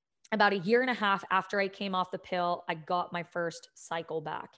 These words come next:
And so now, um, I am ten months into ten consecutive cycles that have all come back. They started out longer, started at, like, forty-five days, then shortened to, like,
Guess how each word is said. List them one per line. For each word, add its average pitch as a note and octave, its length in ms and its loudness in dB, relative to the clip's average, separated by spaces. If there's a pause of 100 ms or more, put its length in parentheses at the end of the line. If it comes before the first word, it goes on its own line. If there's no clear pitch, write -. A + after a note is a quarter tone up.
(480)
And F#3 260 -2
so F3+ 760 2
now, F#3+ 920 4 (120)
um, F3+ 760 -2 (240)
I F3+ 280 0 (100)
am F#3 760 -4 (880)
ten A#3+ 600 -6
months B3+ 640 -4
into G3+ 520 -6
ten G3+ 420 -8
consecutive F#3+ 960 -8 (160)
cycles G#3 640 -6
that F#3 80 -2
have F3 100 0
all F3 200 -2
come F#3 220 -10
back. F#3 260 0
They F#3+ 80 -4
started G3+ 320 -2
out G#3 180 4
longer, G3+ 400 0
started F#3 340 -2
at, F#3 140 -4
like, F3+ 300 -4 (400)
forty-five F#3 760 -2
days, F#3 440 -2
then F3+ 160 -8
shortened F#3+ 320 -6
to, F#3 100 -8
like, F3+ 160 -2